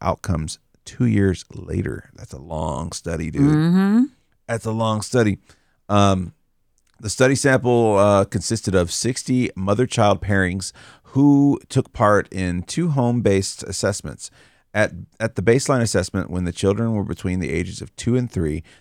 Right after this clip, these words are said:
Speaker 1: the mothers were given a toy set and asked to play with their child, uh, as they typically would. These five minutes of free play were recorded and later coded by a team of researchers who analyzed how often the mother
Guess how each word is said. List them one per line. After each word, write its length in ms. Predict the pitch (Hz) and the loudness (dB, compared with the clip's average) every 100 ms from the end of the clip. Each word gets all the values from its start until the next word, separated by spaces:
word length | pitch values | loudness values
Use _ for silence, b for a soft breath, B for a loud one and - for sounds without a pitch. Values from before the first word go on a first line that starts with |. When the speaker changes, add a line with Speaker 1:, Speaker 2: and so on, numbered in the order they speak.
| b | b
Speaker 1:
the 60 | |
mothers 280 | 95 101 104 | 2 2 2
were 80 | 95 | 0
given 280 | 90 98 95 | 2 2 2
a 80 | 90 | -2
toy 280 | - 120 | -2 0
set 340 | 117 - 60 - b b | 0 -2 -6 -8 b b
and 80 | 95 | -2
asked 200 | 95 - | 0 -2
to 60 | - | -2
play 200 | 104 95 | 2 2
with 160 | 101 | 2
their 120 | 95 95 | 0 -2
child, 520 | - 87 78 78 76 b b b 87 | 0 2 2 0 -2 b b b -2
uh, 300 | 90 87 82 | 2 2 2
as 240 | 82 92 | 0 0
they 140 | 87 90 | 0 0
typically 480 | - - - - 82 | 2 0 -2 -4 -2
would. 400 | 82 82 67 - b b - | 2 0 0 -8 b b -4
These 240 | 110 131 | 0 0
five 360 | - 120 120 104 | 2 4 6 4
minutes 360 | 101 92 95 | 2 2 -2
of 180 | - 90 | -4 -8
free 340 | - - 113 117 | -8 -2 0 0
play 280 | - 82 80 | 0 0 2
were 160 | 87 | 2
recorded 540 | 80 80 - 90 98 101 | 0 -2 0 2 2 0
and 160 | 85 | 0
later 260 | 82 82 85 | 0 0 -2
coded 340 | - 85 85 | 0 0 0
by 160 | 92 80 | 0 0
a 80 | 78 | 0
team 220 | - 82 | -2 -4
of 140 | 98 | -2
researchers 520 | 90 87 82 80 90 - | -4 -4 -6 -6 -8 -6
who 120 | 78 | -4
analyzed 500 | 78 87 90 82 - | -2 -2 -2 -2 -2
how 200 | - 117 | 0 2
often 400 | 87 - - 82 | 2 0 -8 -12
the 80 | 82 | -6
mother 360 | 82 82 82 | -4 -2 -4